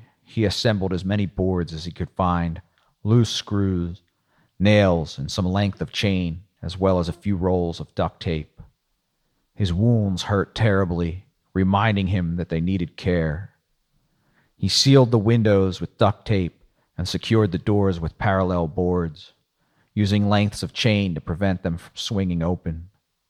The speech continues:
In a large first-floor bathroom, he used the line of sinks to clean his wounds, which he covered with paper towels and wrapped in duct tape. He knew he needed medical attention, but that would not be possible.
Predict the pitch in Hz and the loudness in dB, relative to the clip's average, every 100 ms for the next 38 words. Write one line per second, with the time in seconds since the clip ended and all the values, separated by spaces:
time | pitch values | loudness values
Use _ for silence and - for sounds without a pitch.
0 | _ _ _ _ _ _ _ - 107 110 | _ _ _ _ _ _ _ -4 2 4
1 | 110 113 110 104 - - 110 104 - 113 | 6 6 6 2 -2 0 0 0 -2 0
2 | 92 101 101 95 104 92 85 87 87 90 | 2 4 4 4 0 -4 -2 -4 -2 -2
3 | 85 - 85 90 92 90 85 - 104 87 | -4 -4 -4 -2 0 -2 -4 -6 -4 -4
4 | - - - - 98 82 78 85 92 87 | -6 -16 -12 -4 -4 -2 -4 -4 -2 -2
5 | 82 92 - _ _ _ _ _ _ - | -6 -10 -20 _ _ _ _ _ _ -10
6 | - - 120 101 85 87 - 110 98 87 | -6 2 2 2 0 -2 0 0 0 -4
7 | 110 95 95 85 85 80 90 87 80 - | 0 2 2 0 -4 -2 0 2 0 -2
8 | 82 78 87 - 85 80 73 _ _ _ | -4 -2 -4 -4 -6 -4 -6 _ _ _
9 | _ _ _ _ _ _ _ _ 107 113 | _ _ _ _ _ _ _ _ 2 6
10 | 127 113 107 98 82 98 95 98 - 101 | 6 6 2 0 2 2 2 0 -2 -2
11 | 90 - 82 82 95 _ _ _ _ _ | 0 -2 -6 -6 -16 _ _ _ _ _
12 | - 87 92 85 80 90 82 - - 95 | -12 0 4 4 2 0 -2 -4 -2 -2
13 | 80 - 73 82 101 | -2 -6 -10 -10 -16